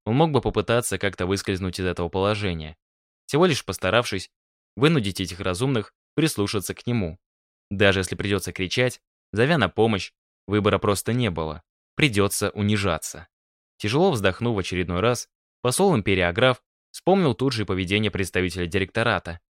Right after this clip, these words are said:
Этот разумный сейчас метался между другими представителями государств-сателлитов Содружества, пытаясь найти помощь и поддержку для своего государства. Это с его стороны было довольно глупо.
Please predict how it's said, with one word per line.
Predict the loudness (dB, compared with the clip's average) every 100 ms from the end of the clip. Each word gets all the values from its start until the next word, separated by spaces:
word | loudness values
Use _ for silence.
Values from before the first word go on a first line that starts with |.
| _ -6
Этот | -2 -2 2
разумный | 2 4 2 2 0 -4 _ -4
сейчас | 0 0
метался | 0 2 2 2
между | -2 -2 -2
другими | 0 0 0
представителями | 0 -4 -2 -2 -2 -2 -2
государств-сателлитов | -2 -2 -2 -2 -2 -4 -4 -4 -4
Содружества, | -2 0 -2 -2 0 -2 -2 _ _
пытаясь | -2 2 2 2
найти | -2 -2
помощь | 0 2 2 -2
и |
поддержку | -2 0 0 0 0 -2 _ _ 0
для | 0
своего | 0 0 0
государства. | 0 -2 -2 -2 -4 -10 -12 _ _ _ _ -4
Это | -2 0
с | 0
его | 0
стороны | 0 0 0 0
было | 0 -2 -2
довольно | 0 -2 -2
глупо. | 0 2 2 -2 -8